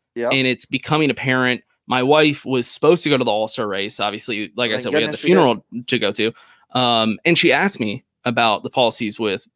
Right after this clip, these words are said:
Speaker 2: coolers. And I was like, "Well, you know, we've gone to Texas Motor Speedway forever. You can bring a cooler in. That's how it's always been. You bring a cooler."
Speaker 1: Yeah.
Speaker 2: So I told her, even then, I was like, "Yeah, bring the coolers. Of course.
Speaker 1: Yeah.
Speaker 2: Why would you?" I was like,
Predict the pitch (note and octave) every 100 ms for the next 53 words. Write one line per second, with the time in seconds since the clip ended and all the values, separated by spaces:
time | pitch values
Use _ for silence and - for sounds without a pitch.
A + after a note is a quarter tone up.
0 | _ - _ E3+ E3+ A2 F#2+ - C3 D3
1 | D#3 D#3+ D#3 F#3+ E3+ D3 E3+ A#3 A#2+ C3
2 | F3 C#3 C#3+ C#3 D3 C#3 D3+ C3+ - C3
3 | C#3 D#3 F#3+ - - _ _ _ _ A#2
4 | C3 D3+ D#3+ - G#3+ E3+ - _ _ _
5 | - - B2+ B2+ G#2+ C3+ C3 E3 G2 G2
6 | G#2 A#2+ C3+ G3+ F3+ F#3+ - _ - D#3
7 | F3 D#3 A#3 E3+ G#2+ D3 - _ _ _
8 | F3+ F#3+ F3 C#3+ F#3+ E3+ A2 C3+ C#3 C#3+
9 | D3 C#4 A#2+ C#3 E3+ E3+ G3+ A#3+ C3+ -
10 | - - A#2+ - - A#3+ - G3+ G#3+ B2
11 | C#3 D3 D3+ D3 A#2+ C#3+ C3+ C3+ C3